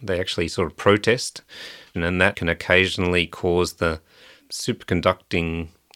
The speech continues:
currents to snap, and that gives rise to what's called a star quake. Instead of a star quake, it might be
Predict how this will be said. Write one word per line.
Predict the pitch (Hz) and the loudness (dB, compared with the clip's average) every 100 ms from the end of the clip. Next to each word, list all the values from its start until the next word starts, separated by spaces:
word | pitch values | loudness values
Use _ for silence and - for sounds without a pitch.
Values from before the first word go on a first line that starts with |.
| - | -18
currents | - 113 87 - - - - - - - - _ _ | 4 6 6 2 -8 -12 -16 -20 -18 -18 -20 _ _
to | - | -4
snap, | 101 - 101 - - _ _ _ _ | -4 4 2 2 -6 _ _ _ _
and | 101 87 | -2 2
that | 90 - | 2 0
gives | - 92 80 90 | -2 -2 0 4
rise | 85 87 85 - | 6 6 4 -2
to | - 85 80 | -6 -4 -4
what's | 78 - - | -4 -6 -8
called | - 85 82 | -8 -6 -6
a | 80 | -6
star | - 87 82 | -4 0 0
quake. | 87 - 85 - - _ _ - | 0 -4 -6 -6 -16 _ _ -6
Instead | 113 - 139 | -6 2 4
of | 127 | 4
a | 98 | 4
star | - - 95 101 | 2 2 6 6
quake, | - - 80 110 | 4 0 0 -2
it | |
might | 110 113 - | -2 -2 -2
be | 90 | -6